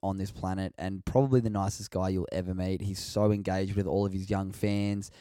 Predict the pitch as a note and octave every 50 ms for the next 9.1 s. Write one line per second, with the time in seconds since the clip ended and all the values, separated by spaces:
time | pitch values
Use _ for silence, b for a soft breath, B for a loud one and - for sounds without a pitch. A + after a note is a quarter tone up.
0 | B B B B B B G2+ G#2+ G#2 G#2+ G#2 G2+ G2+ - G2+ G2 - - G2+ G2+
1 | G2 G2 G2 F#2 F#2 - - - G2+ F#2+ F#2 F#2 F#2+ - F#2 - - - F#2+ F#2
2 | F#2 - - F2+ F2+ E2+ F2+ - - F2 F2 - F2 G2+ G2 F2+ F2 - G2+ G2+
3 | G#2 G2+ F#2 - - b b b b b b b b b - A2+ G#2+ G2+ G2+ G2+
4 | G2 A2+ C3 A#2+ - - A#2 A2+ A2+ A2 G#2+ A2 A2 - - A2 G#2+ G2+ G#2+ G#2
5 | G2+ G2 G2 G2 - - - A2 A2 A2 G#2+ F#2+ G#2 G#2 G2 G2+ G2 F#2+ G2 G2+
6 | G#2+ G2+ G#2+ A#2 C#3 D3 - - A2 G#2+ G2+ G2+ G2+ G2+ G2 F2+ - - - A#2
7 | A#2 A2+ G2+ - - - - C#3+ - - - - - A#2+ A#2 A2+ A2 A2 G#2+ -
8 | - G2+ G#2 G2+ G2 F#2+ G2+ G#2 A#2 A#2+ B2+ C#3 C#3+ C#3 A#2+ - G2+ A#2+ A2 G#2
9 | G#2+ G2+